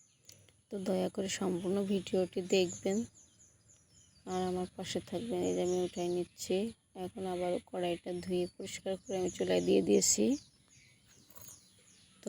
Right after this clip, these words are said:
আমি কয়দিন ভিডিও দেইনি, আমার ফোনটা নষ্ট হয়ে গেছিলো, অনেকের ভিডিও দেখতে পারিনি। এখানে আমি পরিমাণ মতো তেল দিয়ে দিয়েছি। তো তেলের উপর আমি আরও কিছুটা পেঁয়াজ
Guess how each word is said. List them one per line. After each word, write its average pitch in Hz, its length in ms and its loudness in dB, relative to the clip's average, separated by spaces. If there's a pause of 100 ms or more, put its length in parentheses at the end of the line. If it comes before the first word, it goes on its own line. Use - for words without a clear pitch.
আমি 180 160 2 (140)
কয়দিন 190 280 0 (100)
ভিডিও 196 280 -2 (140)
দেইনি, 185 400 2 (360)
আমার 196 220 -8
ফোনটা 185 300 6 (100)
নষ্ট 180 200 -2 (100)
হয়ে 185 240 0
গেছিলো, 180 460 -2 (180)
অনেকের 180 320 -6
ভিডিও 175 180 -6 (100)
দেখতে 175 320 -8
পারিনি। 170 240 -4
এখানে 180 220 -8
আমি 185 160 -6
পরিমাণ 180 380 -2
মতো 180 160 -4 (100)
তেল 185 160 -2 (120)
দিয়ে 185 200 2
দিয়েছি। 180 380 0 (2500)
তো - 80 -20 (120)
তেলের 180 320 -2
উপর 185 140 -4 (100)
আমি 185 120 2 (100)
আরও 175 180 -2
কিছুটা - 300 -8 (140)
পেঁয়াজ 175 320 -2